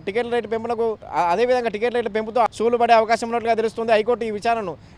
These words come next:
అంటే, రె-, రెండు ఇరుపక్షాల వాదనలు విన్న హైకోర్టు డిసెంబర్ పదిహేడుకు విచారణ వాయిదా వేసింది.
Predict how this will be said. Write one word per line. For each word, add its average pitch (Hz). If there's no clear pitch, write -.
అంటే, 202
రె-, 208
రెండు 226
ఇరుపక్షాల 220
వాదనలు 226
విన్న 226
హైకోర్టు 226
డిసెంబర్ 226
పదిహేడుకు 233
విచారణ 220
వాయిదా 220
వేసింది. 208